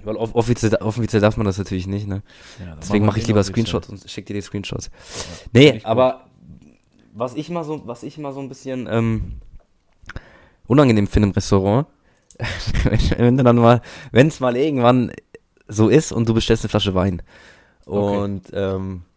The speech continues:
Speaker 1: ich hab relativ wenig Ahnung von Wein, so ein bisschen kenn ich mich aus. Und im Urlaub auch, im Urlaub, genau, im Urlaub ist es oft dann nicht so teuer, so eine Flasche, und dann bestellt man doch mal eine.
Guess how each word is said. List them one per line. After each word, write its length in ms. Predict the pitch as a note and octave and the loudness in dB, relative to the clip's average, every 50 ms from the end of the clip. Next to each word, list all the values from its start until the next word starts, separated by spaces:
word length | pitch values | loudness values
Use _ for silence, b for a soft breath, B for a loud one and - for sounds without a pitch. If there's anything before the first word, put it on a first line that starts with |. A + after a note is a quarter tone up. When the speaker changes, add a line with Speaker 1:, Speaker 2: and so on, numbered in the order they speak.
| _ _ _ _ _ _ _ _ _ _ | _ _ _ _ _ _ _ _ _ _
Speaker 1:
ich 200 | - G2+ - - | -6 0 2 2
hab 100 | G#2+ G2 | 4 4
relativ 340 | G#2+ A#2 B2+ A#2+ A2+ G#2 G#2+ | 4 4 4 4 2 4 4
wenig 280 | G#2+ A2+ A#2 - - | 4 4 4 4 2
Ahnung 180 | G2 A2 A2+ A#2 | 2 2 2 2
von 160 | - C3 A#2+ | 0 0 2
Wein, 180 | A#2 A#2+ C3 C3 | 2 2 2 0
so 80 | A2 | -2
ein 100 | G#2 F#2+ | -4 -4
bisschen 360 | - B2 - - - A#2+ A#2 | -2 -4 -4 -4 -4 -6 -6
kenn 140 | A2 B2 A2+ | -6 -8 -8
ich 80 | A2+ G#2+ | -8 -6
mich 160 | G#2 G2+ G2 | -6 -6 -4
aus. 300 | F2+ G#2 B2 D3+ - _ b b b b b b b b b b b b b b - | -4 -4 -4 -6 -8 _ b b b b b b b b b b b b b b 2
Und 120 | A2 A#2+ | 2 4
im 80 | C3 D#3 | 6 8
Urlaub 320 | E3 F3 D#3+ B2 A2 - | 10 10 10 10 10 8
auch, 120 | G#2+ G2 A2+ | 4 4 6
im 100 | A#2+ C3 | 8 10
Urlaub, 220 | D#3+ F3 D3+ - | 10 10 10 8
genau, 160 | D3+ C3+ C3 | 6 6 6
im 120 | A#2+ A2+ A#2+ | 6 4 4
Urlaub 220 | D#3 C3+ A2 F#2 | 2 2 2 0
ist 100 | A#2 A#2 | -2 -6
es 100 | A#2 - | -6 -4
oft 160 | B2+ - - | -2 0 0
dann 80 | C3+ C3 | 0 0
nicht 100 | C3 - | 0 -4
so 80 | A#2 | -4
teuer, 260 | G#2+ - B2 C#3 D#3+ D#3 | -2 0 2 2 2 2
so 60 | D3+ | 0
eine 100 | D3+ C#3+ | -2 -4
Flasche, 280 | - - D3+ - - D#3+ | -4 -4 -6 -4 -2 -2
und 60 | C#3 | 0
dann 160 | B2 A#2 - | 0 -2 -2
bestellt 280 | - - - - A#2+ A#2+ | -2 -2 0 0 0 2
man 60 | A#2 | 0
doch 120 | - B2 - | -2 -2 -2
mal 120 | D#3 C#3 | -2 -2
eine. 240 | - D#3 E3 F#3 G#3 | 0 0 -2 -2 -4